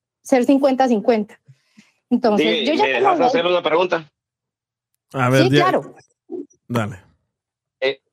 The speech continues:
Speaker 2: este, no, quiero preguntarle a, a ella, porque dice que tienen tres años, ¿no? De, de, de,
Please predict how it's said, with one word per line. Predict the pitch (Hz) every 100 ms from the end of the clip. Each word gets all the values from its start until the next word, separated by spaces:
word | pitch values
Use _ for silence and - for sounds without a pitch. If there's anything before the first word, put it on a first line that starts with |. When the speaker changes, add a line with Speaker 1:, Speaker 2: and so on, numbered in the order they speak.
| _
Speaker 2:
este, | 123 127 123 139 127
no, | 123 151 143 -
quiero | 131 139
preguntarle | 151 139 143 143 151
a, | 143
a | - 117
ella, | 131 151 -
porque | - 120 123
dice | 120 135 139
que | 143
tienen | - 143 151 147
tres | - 135 143
años, | 165 156 117
¿no? | 135 127
De, | 107
de, | 98 92 82
de, | 87 85 80 78